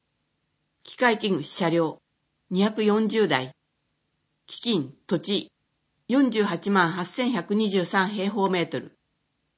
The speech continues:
基金、現金、百七十八億二千二十八万円。 有価証券、五千七百二十二万円。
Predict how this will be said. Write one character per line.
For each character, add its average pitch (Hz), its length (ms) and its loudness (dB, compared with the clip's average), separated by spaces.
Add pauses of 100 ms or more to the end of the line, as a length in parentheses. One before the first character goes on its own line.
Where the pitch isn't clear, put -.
(340)
基 - 140 -12
金、 214 440 -2
現 196 260 4
金、 202 320 -4 (560)
百 208 240 -4
七 247 260 2
十 220 160 2
八 165 280 0
億 151 260 -2
二 175 140 -4
千 202 300 0
二 226 140 0
十 196 140 2
八 156 240 -4
万 151 240 0
円。 139 220 -4 (1080)
有 233 180 -2
価 240 160 2
証 233 220 2
券、 135 300 -6 (600)
五 175 100 -2
千 240 240 0
七 196 180 2
百 180 220 -2
二 196 180 0
十 185 180 4
二 151 120 2
万 143 240 2
円。 131 260 -6